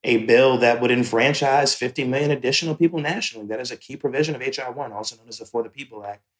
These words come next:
H R one would also end partisan gerrymandering of congressional districts,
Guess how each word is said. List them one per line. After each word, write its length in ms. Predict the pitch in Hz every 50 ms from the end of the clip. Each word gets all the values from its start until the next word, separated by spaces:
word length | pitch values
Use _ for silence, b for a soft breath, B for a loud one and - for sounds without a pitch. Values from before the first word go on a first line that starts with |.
| _ _ _ _ _ - 101 -
H 220 | - 131 127 -
R 100 | 139 127
one 140 | 135 135 139
would 80 | 139 139
also 280 | 143 143 - 156 139 -
end 220 | 135 143 151 147
partisan 440 | - 147 135 120 - - - 147 139
gerrymandering 640 | 127 127 131 143 147 135 127 110 104 98 95 92 - _ _ _ _ _ _ _ _ _ _ _ _ _ _ _ -
of 180 | - 113 117 -
congressional 580 | - 135 113 110 117 117 117 117 - 127 123 123
districts, 680 | 113 117 120 - - - - - - - - - - -